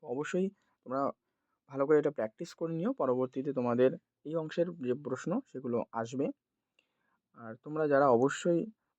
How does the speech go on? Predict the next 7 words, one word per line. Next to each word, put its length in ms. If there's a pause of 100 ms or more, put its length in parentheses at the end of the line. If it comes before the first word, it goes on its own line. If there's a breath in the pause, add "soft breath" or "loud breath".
নতুন 320
রয়েছো 300
চ্যানেলে, 360
প্রত্যেকে 520
সাবস্ক্রাইব 540
করে 180
রাখবে 320